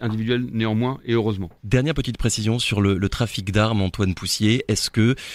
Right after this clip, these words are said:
Speaker 2: on a aujourd'hui et désormais une, une bonne lecture finalement de ce qui se passe en Guyane, savoir, euh, combien il y en a ou il y en aurait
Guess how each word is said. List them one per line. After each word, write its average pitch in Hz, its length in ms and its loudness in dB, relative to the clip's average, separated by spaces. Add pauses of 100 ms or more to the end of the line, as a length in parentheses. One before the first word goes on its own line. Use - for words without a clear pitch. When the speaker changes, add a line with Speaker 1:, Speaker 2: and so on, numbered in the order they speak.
(240)
Speaker 2:
on 101 280 6
a 131 320 4
aujourd'hui 107 460 2
et 127 40 4
désormais 104 360 4
une, 98 180 4
une 90 140 2
bonne 123 180 4
lecture 113 360 0
finalement 98 300 2
de 104 120 2
ce - 80 -4
qui 98 80 -4
se - 60 -6
passe - 180 0
en 98 60 -2
Guyane, 90 360 2
savoir, 98 480 2 (340)
euh, 92 280 4
combien 120 400 4
il 107 180 0
y 101 100 0
en 104 200 4
a 98 180 4
ou 107 160 2
il 98 140 2
y 107 80 4
en 107 100 6
aurait 101 400 4